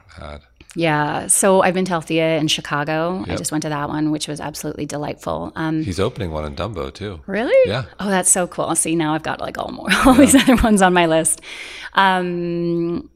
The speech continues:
Speaker 2: I'm a huge Moon Juice fan. Every
Speaker 1: Love
Speaker 2: time
Speaker 1: Amanda.
Speaker 2: I'm
Speaker 1: She's a dear friend.
Speaker 2: Yeah, it is one of my favorite places. Every time I'm in L A, I go. And then in Vancouver, we have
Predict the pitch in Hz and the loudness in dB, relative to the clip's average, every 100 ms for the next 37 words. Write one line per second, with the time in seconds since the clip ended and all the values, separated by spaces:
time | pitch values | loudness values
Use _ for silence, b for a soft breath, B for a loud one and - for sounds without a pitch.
0 | - 175 170 175 - 185 156 160 147 151 | -6 0 0 0 -4 -4 -2 -2 0 0
1 | 143 147 147 - 87 90 95 92 - 156 | -2 -4 -6 -6 -6 -4 -2 -4 -4 -4
2 | - 156 151 78 76 73 - - 85 78 | -2 -2 0 -2 -4 -6 -10 -8 -6 -6
3 | 87 90 76 - 151 135 - 170 247 - | -6 -8 -10 -12 -8 -8 -10 -18 -14 -8
4 | 160 151 - 147 139 - - - - - | -6 -2 -4 -4 -8 -10 -12 -12 -14 -16
5 | - - - - - - - 175 165 156 | -14 -14 -14 -10 -10 -10 -10 -12 -10 -10
6 | 151 156 - - - - - - - 185 | -10 -10 -10 -10 -10 -12 -12 -12 -12 -8
7 | 175 185 185 180 185 190 180 175 170 175 | -6 -4 -4 -4 -4 -6 -6 -6 -6 -4
8 | 185 180 165 | -4 -4 -8